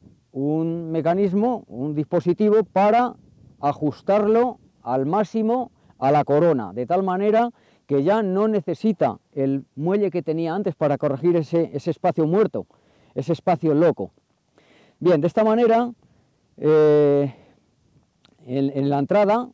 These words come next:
le puse dos piñones de una impresora antigua, bastante rudos, bastante fuertes, y también utilicé,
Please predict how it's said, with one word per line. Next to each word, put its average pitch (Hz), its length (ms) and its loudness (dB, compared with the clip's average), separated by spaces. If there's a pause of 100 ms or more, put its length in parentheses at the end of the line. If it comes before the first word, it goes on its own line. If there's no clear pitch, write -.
le 117 180 -6
puse 160 380 -2
dos 165 200 0
piñones 202 580 0 (120)
de 110 180 -6
una 156 180 -2
impresora 180 640 -4 (240)
antigua, 180 560 -2 (1000)
bastante 151 960 0 (240)
rudos, 185 360 2
bastante 156 800 0
fuertes, 202 540 0 (760)
y 214 160 2
también 233 300 2
utilicé, 220 600 2